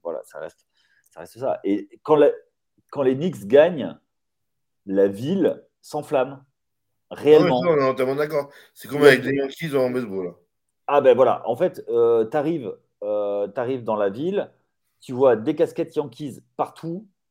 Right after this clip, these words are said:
Speaker 1: partout, tout l'été, euh, quelques Mets, mais bon, un peu moins. Et après, euh, t'as, tout l'hiver, t'as des maillots, euh, t'as les maillots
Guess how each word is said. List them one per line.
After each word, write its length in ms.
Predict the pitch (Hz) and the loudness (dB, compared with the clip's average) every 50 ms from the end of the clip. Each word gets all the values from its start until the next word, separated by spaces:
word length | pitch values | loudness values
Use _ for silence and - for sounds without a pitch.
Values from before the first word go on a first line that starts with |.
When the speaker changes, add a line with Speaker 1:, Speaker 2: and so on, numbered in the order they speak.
| _ _ _ _ _ _ _ _ _ _ _ - | _ _ _ _ _ _ _ _ _ _ _ -8
Speaker 1:
partout, 340 | 151 135 - - 139 151 151 | -8 -8 -8 -10 -14 -14 -14
tout 160 | 151 - 147 | -12 -10 -6
l'été, 460 | 123 120 117 120 113 127 143 - _ _ _ _ _ _ _ _ _ _ _ - | -6 -6 -6 -4 -6 -6 -6 -8 _ _ _ _ _ _ _ _ _ _ _ -8
euh, 1400 | 101 101 101 98 98 98 95 95 92 92 92 92 90 90 87 90 90 87 87 85 85 85 85 78 76 80 80 80 _ | -4 -2 -2 0 0 0 0 -2 -2 -2 -2 -4 -4 -4 -4 -6 -6 -4 -4 -4 -4 -4 -4 -6 -6 -8 -10 -12 _
quelques 320 | - 110 101 98 - - | -12 -12 -12 -12 -12 -14
Mets, 380 | 95 90 87 87 87 98 107 107 - _ - | -12 -12 -12 -12 -12 -12 -12 -12 -14 _ -20
mais 100 | 80 80 | -20 -20
bon, 320 | 82 90 92 87 78 71 78 71 67 67 _ _ | -18 -18 -20 -20 -20 -20 _ -20 _ _ _ _
un 80 | 80 | -20
peu 140 | - - 92 | -20 -20 -16
moins. 260 | 87 104 113 131 120 _ _ _ _ _ _ _ _ _ _ - | -12 -12 -12 -12 -14 _ _ _ _ _ _ _ _ _ _ -2
Et 160 | 113 117 113 | 0 0 0
après, 360 | 101 98 - - - 127 135 147 151 151 - - | 0 -2 -6 -8 -8 -6 -6 -4 -4 -6 -6 -4
euh, 400 | - 104 104 101 98 98 95 95 | -4 -2 0 0 2 0 0 -2
t'as, 260 | 92 - 110 98 92 - - _ | -4 -6 -6 -6 -6 -8 -12 _
tout 180 | - - 165 156 | -18 -14 -12 -12
l'hiver, 480 | 143 127 123 113 117 123 131 135 131 | -12 -10 -8 -4 -4 -4 -4 -4 -6
t'as 100 | - 113 | -10 -12
des 120 | 90 95 95 | -10 -8 -6
maillots, 680 | 95 95 95 95 101 101 113 120 127 131 127 73 87 | -6 -6 -6 -6 -6 -4 -4 -2 -2 -2 -2 -2 -2
euh, 200 | 95 98 98 92 | -2 -4 -4 -6
t'as 100 | - 107 | -8 -10
les 100 | 98 95 | -10 -8
maillots 400 | 92 98 95 101 101 98 92 | -8 -8 -6 -6 -8 -8 -8